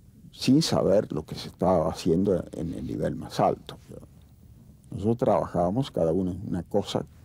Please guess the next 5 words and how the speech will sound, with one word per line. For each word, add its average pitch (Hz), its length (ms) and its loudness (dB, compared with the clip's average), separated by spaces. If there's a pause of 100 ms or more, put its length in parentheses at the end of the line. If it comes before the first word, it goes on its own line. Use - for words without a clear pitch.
(140)
que - 80 -20
se - 120 -8
nos - 100 -8
encargaba. 85 680 0 (3750)
Y 151 440 6